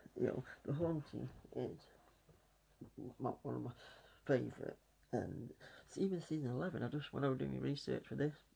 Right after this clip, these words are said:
I noticed, uh, season eleven, so I'm gonna watch that after, uh, this. That's when I've done this, 'cause I can remember, uh, when I used to order 'em, 'cause they come out every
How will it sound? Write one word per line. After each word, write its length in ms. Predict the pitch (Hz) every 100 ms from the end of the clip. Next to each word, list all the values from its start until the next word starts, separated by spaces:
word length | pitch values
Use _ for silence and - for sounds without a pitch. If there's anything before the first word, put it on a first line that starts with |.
| _ _ - - _ _ _
I 60 | 139
noticed, 600 | 135 135 131 131 131 -
uh, 320 | 123 110 120 123 - -
season 300 | - 131 117
eleven, 200 | 120 135
so 120 | 135 131
I'm 80 |
gonna 140 | 135 147
watch 280 | 175 - -
that 140 | -
after, 460 | 139 139 - 120 127 - - - - - - - -
uh, 460 | - - - - - _ _ _ _ - _ _ _ - - - - _ _ _ - _ _ -
this. 240 | 139 143 - - _ _ -
That's 200 | 127 98
when 100 | 110
I've 60 |
done 180 | 113 120
this, 220 | 135 127 - - -
'cause 180 | 117 - - - - - - 127
I 40 |
can 180 | - 139
remember, 540 | 139 131 117 117 113 - - -
uh, 220 | 107 - 117 113 - - - _ -
when 160 | 123
I 60 | 120
used 120 | 127
to 60 | 131
order 320 | 127 120 123
'em, 100 | 113
'cause 420 | - - - -
they 60 | 117
come 220 | - 123
out 160 | 127 117
every 440 | - 123 120